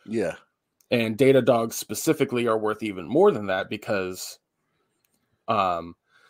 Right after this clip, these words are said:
Speaker 2: they're bred to be hyper intelligent. There was a nod to it in the, in an episode. It was where, like, Faye went and stole it, stole the, um,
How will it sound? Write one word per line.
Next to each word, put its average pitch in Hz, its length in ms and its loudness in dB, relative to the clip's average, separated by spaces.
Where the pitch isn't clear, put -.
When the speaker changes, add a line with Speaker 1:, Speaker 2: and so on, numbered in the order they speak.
Speaker 2:
they're 139 240 10
bred 147 600 8
to 151 100 0
be 131 500 -2
hyper 143 680 2
intelligent. 101 520 -10
There 139 160 6
was 160 180 6
a 156 60 4
nod 143 460 4
to 123 220 -4
it 107 140 -6
in 127 220 -6
the, 117 240 -6
in 117 140 -10
an 110 140 -12
episode. 104 640 -6
It 135 100 2
was 135 180 2
where, 135 160 6
like, 120 160 -2
Faye 139 460 2
went 131 180 -2
and 123 100 -10
stole 113 500 -6
it, 131 200 -6
stole 120 360 -6
the, 101 320 -6
um, 92 380 -10